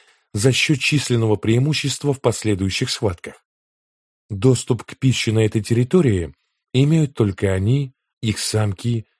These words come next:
и их отпрыски, что, в свою очередь, приводит к повышению рождаемости в группе. Сообщество иногда принимает самок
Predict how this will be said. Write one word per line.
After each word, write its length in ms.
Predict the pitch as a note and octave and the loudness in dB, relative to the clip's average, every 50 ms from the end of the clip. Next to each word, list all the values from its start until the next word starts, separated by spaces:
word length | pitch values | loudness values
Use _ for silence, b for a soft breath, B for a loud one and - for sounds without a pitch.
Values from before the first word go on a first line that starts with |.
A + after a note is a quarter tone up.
| _ - | _ -2
и 140 | C3 C3+ C3+ | 0 2 2
их 220 | B2+ - - - | 0 0 -2 -2
отпрыски, 580 | D3 - - F2 E2+ - - - D#2+ D2 C#2 _ _ _ _ _ _ _ _ _ | -2 -2 -2 -10 -10 -10 -10 -12 -12 -14 -16 _ _ _ _ _ _ _ _ _
что, 360 | - - - - - B2 A2+ G#2 | -8 -8 -6 0 2 4 4 4
в 80 | - | 2
свою 320 | - - G#2+ A2+ A#2 C3+ E3 | -2 0 2 4 4 4 4
очередь, 460 | E3+ - - G#2+ G2 F#2+ F2+ - _ _ _ _ _ _ _ _ _ - | 2 0 0 -2 -2 -2 -4 -8 _ _ _ _ _ _ _ _ _ 0
приводит 540 | C3 C#3 D3 C#3+ C#3 F3+ F#3+ F#3 F3 - | 2 2 2 2 2 2 2 2 0 -2
к 80 | - - | -2 -2
повышению 640 | - C#3+ C3+ C#3 - - - E3 D3+ D3 D3 D3 | -2 0 2 2 0 2 0 0 0 2 2 2
рождаемости 720 | C3+ B2+ A2+ F#2+ F2+ A2 A2+ G#2+ G#2 G2+ G#2+ - - - B2 | 2 2 2 2 2 2 2 2 2 0 -2 -4 -4 -4 -4
в 80 | A2 | -4
группе. 400 | G#2 G#2 F#2 F2 _ - C#2+ - - _ _ _ _ _ _ _ _ _ _ _ _ _ _ _ _ _ _ _ | -2 -4 -4 -4 _ -12 -16 -16 -18 _ _ _ _ _ _ _ _ _ _ _ _ _ _ _ _ _ _ _
Сообщество 920 | - - - - B2+ C3+ D#3+ F#3 F3+ - - G2+ F2 - - F2+ F2+ E2 D2 _ _ _ _ _ _ - | -10 -6 2 2 4 4 4 2 0 0 -4 -4 -6 -6 -4 -4 -6 -6 -6 _ _ _ _ _ _ 0
иногда 380 | C#3 B2+ B2+ C#3+ B2+ C3 D#3+ F#3 | 2 4 4 4 2 2 0 0
принимает 540 | - C#3+ D3 C#3+ C#3+ C#3 C#3 C#3 C3 A#2+ - | 2 2 0 2 2 2 2 2 2 2 0
самок 480 | - - F3 F3 D#3+ E3 D#3 B2+ - | -2 0 0 2 2 2 0 -2 -4